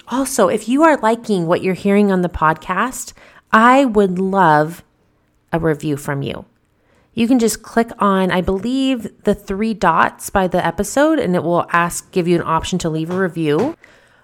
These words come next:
Or you can scroll down, and I think it will also ask you to leave a review. Um, that is how people can find me on the podcast, is the number of reviews is how,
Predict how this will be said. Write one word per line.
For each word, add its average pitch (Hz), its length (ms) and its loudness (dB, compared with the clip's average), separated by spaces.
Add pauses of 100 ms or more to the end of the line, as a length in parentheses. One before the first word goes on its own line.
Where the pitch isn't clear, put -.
(160)
Or 285 220 4
you 277 100 0
can 247 160 2
scroll 208 540 2
down, 160 420 0
and 143 100 -4
I 147 60 -4
think 151 220 -6
it 156 60 0
will 147 80 -2
also 156 340 0
ask 143 340 -4
you 147 140 -6
to 143 400 -6
leave 156 360 -6
a 147 60 -4
review. 139 500 -6 (460)
Um, 175 360 0 (260)
that 208 400 -2
is 233 120 -4
how 214 140 0
people 190 320 -8
can 185 180 -2
find 165 380 -4
me 226 360 -4 (400)
on 170 260 0
the 180 80 -2
podcast, 190 840 -2
is 170 360 2
the 170 80 2
number 165 300 2
of 165 100 0
reviews 175 540 0
is 160 160 -6
how, 170 560 -2